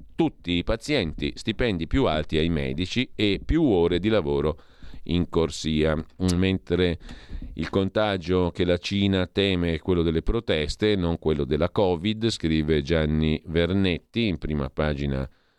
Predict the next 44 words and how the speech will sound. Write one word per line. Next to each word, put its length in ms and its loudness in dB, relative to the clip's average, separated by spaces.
su 320 2
Repubblica, 640 0
poi 220 2
Calenda 560 2
che 160 0
apre 360 0
a 100 0
Meloni 680 2
e, 360 0
eh, 280 0
sempre 460 -2
dal 220 -6
primo 320 -2
piano 320 0
di 100 0
Repubblica, 800 0
questa 220 -2
foto 340 0
di 160 -2
tre 220 2
migranti 680 2
rimasti 540 2
sul 240 0
timone 480 2
di 100 -4
una 240 2
petroliera, 880 2
una 200 0
nave, 380 0
dalla 220 2
Nigeria 720 2
a 80 -2
Gran 240 0
Canaria, 600 -2
dalla 420 2
Nigeria 360 2
alle 120 0
Canarie, 560 -4
aggrappati 600 0
al 100 2
timone 360 0
di 100 -2
una 160 -2
nave. 400 -6